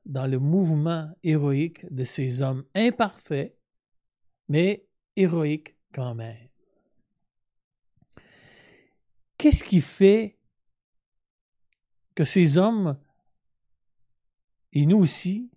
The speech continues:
nous pouvons être de cette nature. C'est bien notre foi.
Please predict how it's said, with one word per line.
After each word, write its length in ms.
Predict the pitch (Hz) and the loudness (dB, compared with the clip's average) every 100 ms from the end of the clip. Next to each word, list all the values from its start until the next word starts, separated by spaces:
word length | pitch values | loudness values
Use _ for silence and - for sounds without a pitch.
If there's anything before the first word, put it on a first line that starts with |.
| - | -6
nous 100 | 147 | -4
pouvons 380 | 139 170 165 165 | 0 0 0 -4
être 400 | 165 214 202 147 | -10 -10 -10 -10
de 140 | 131 131 | -8 -6
cette 360 | - 160 - 160 | -6 -8 -10 -6
nature. 1160 | 143 143 - - 127 127 117 104 95 _ _ _ _ _ _ _ _ _ _ _ _ _ _ _ _ | -4 -4 -8 -10 -10 -10 -16 -20 -20 _ _ _ _ _ _ _ _ _ _ _ _ _ _ _ _
C'est 140 | - | -6
bien 200 | 131 147 | 0 0
notre 260 | 147 135 120 | 0 -2 -8
foi. 420 | - 127 107 107 | -12 -12 -12 -16